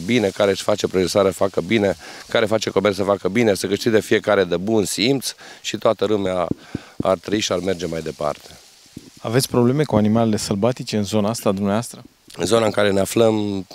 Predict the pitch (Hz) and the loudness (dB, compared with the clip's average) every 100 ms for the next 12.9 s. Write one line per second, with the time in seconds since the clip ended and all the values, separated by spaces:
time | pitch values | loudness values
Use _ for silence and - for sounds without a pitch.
0 | - - 95 76 73 - 90 76 76 80 | -8 0 0 0 -4 0 0 0 -4 -4
1 | - - 78 92 113 113 107 - - - | -4 -4 0 2 2 0 -2 -4 -16 -18
2 | - 98 95 95 92 90 82 80 82 87 | -4 0 2 2 0 0 -2 -2 0 0
3 | 82 82 80 113 117 - 87 95 - 110 | -2 -4 -2 0 0 -2 0 0 2 4
4 | 110 101 104 90 90 85 - 107 98 101 | 4 4 2 0 -2 -6 -2 0 4 2
5 | 95 98 95 95 92 95 98 92 - 110 | 2 0 2 4 2 2 0 0 0 -2
6 | 98 - - - 104 - 90 82 90 87 | -2 -8 -10 -2 -2 2 0 0 -2 -2
7 | 87 85 - - - 120 143 127 104 92 | -2 -2 -4 -12 -2 0 2 2 2 0
8 | 92 117 110 98 87 - - - - - | 0 2 2 0 -2 -8 -20 -20 -14 -6
9 | 85 113 98 90 87 101 92 - 85 85 | 0 2 2 0 0 2 2 -2 0 0
10 | - 90 123 107 104 101 95 90 - - | -2 -2 -2 0 0 0 0 -4 -14 -20
11 | - 101 110 98 87 87 87 92 107 92 | -6 2 4 4 4 2 0 2 2 2
12 | 87 87 82 82 95 120 117 107 98 | 0 -2 -2 -4 -2 0 2 2 0